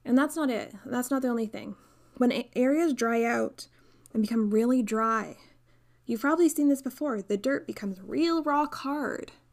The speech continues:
And therefore, when all of a sudden there's a lot of water in a big rainstorm,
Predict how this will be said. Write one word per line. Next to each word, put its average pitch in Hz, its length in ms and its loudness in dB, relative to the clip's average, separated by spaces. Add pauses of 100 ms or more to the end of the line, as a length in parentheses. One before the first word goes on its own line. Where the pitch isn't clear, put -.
(600)
And 247 160 4
therefore, 277 400 2
when 233 160 2 (120)
all 254 280 4
of 294 80 2
a 285 80 4
sudden 277 540 -2 (360)
there's 226 120 -6
a 220 60 0
lot 220 360 0
of 214 140 -4
water 214 380 -2
in 247 100 -4
a 226 60 -4
big 220 260 -2
rainstorm, 302 640 -4